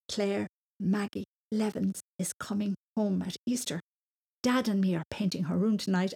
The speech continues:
and Mam's busy buying baby stuff. By the way, is, my name is Thomas. Tom Ass." "I'll try to remember that, Tom,"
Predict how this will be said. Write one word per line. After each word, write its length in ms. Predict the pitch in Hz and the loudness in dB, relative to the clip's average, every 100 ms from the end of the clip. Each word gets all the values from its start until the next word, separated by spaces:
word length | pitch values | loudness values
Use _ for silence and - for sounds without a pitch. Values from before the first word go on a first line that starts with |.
| - | 0
and 220 | 196 190 - - - | 2 2 -2 -16 0
Mam's 480 | 202 214 240 196 - - | 4 6 4 2 0 2
busy 240 | 202 180 | 2 4
buying 300 | 165 156 175 180 - | 2 2 2 0 0
baby 260 | 170 180 | 0 0
stuff. 340 | 185 - 175 - - _ _ _ _ _ _ _ _ _ _ _ _ _ - | -4 -2 -4 -6 -12 _ _ _ _ _ _ _ _ _ _ _ _ _ -4
By 140 | 220 | -2
the 100 | 208 | 0
way, 240 | 185 170 160 | 0 0 0
is, 260 | 185 185 - _ _ _ _ _ _ _ _ | 0 -2 -6 _ _ _ _ _ _ _ _
my 180 | - 180 | 2 4
name 240 | 175 175 - | 4 2 0
is 160 | 190 - | -6 -8
Thomas. 440 | - 180 - - - _ _ _ _ _ - | -6 -4 -4 -8 -10 _ _ _ _ _ -8
Tom 420 | - 220 185 190 - _ | -2 0 0 0 -4 _
Ass." 420 | - - - - - _ _ _ _ _ _ _ _ _ _ - | -6 -6 -6 -10 -10 _ _ _ _ _ _ _ _ _ _ 0
"I'll 160 | 170 | 0
try 200 | - 135 | 0 -4
to 140 | 135 - | -2 -2
remember 280 | 143 139 139 | 0 0 -2
that, 180 | - - | -4 -6
Tom," 280 | - 135 | -6 -4